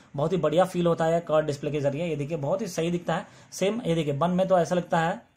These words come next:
ऑफ डिस्प्ले में just like a Apple एसी का वॉच है, तो बहुत ही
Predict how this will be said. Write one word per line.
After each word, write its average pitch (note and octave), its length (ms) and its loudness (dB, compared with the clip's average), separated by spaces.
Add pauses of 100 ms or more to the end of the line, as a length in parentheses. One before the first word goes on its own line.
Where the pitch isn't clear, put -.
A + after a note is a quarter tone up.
(120)
ऑफ D#3 360 0
डिस्प्ले D#3 260 -6
में E3+ 180 -6 (300)
just D#3 280 -2
like E3 220 0
a E3+ 80 0 (100)
Apple E3 320 0 (180)
एसी D3+ 300 -2
का D3+ 100 2
वॉच C3+ 300 0
है, - 160 -14 (320)
तो C#3+ 60 -8
बहुत E3 200 -2
ही F#3+ 60 -2